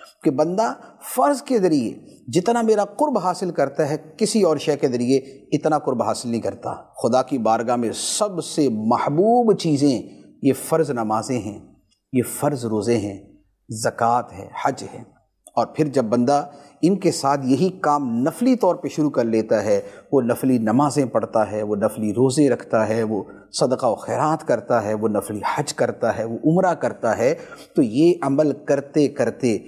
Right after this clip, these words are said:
वो खुदा को इतना प्यारा हो जाता है कि खुदा उसे अपने दोस्तों में शामिल कर लेता है और फिर आगे उसको बहुत से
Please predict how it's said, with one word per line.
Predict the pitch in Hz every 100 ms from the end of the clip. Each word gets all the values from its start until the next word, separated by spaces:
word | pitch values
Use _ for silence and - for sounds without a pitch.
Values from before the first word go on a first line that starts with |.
| - -
वो |
खुदा | 135 120 120 135
को | 151 139 156
इतना | 202 247 240
प्यारा | 180 165 175
हो | 147
जाता | 127 123 113 131
है | 117 139 - -
कि | 160
खुदा | - 127 127 147
उसे | 120 -
अपने | 127 - 160 143
दोस्तों | 123 175 185 202
में | 185
शामिल | - 120 113
कर | 110 98
लेता | 90 - -
है | - _ _ _ _ _ _ _ _ _ _ _ -
और | 147 139
फिर | 156 147
आगे | 127 117
उसको | 120 -
बहुत | 107 104 110
से | 151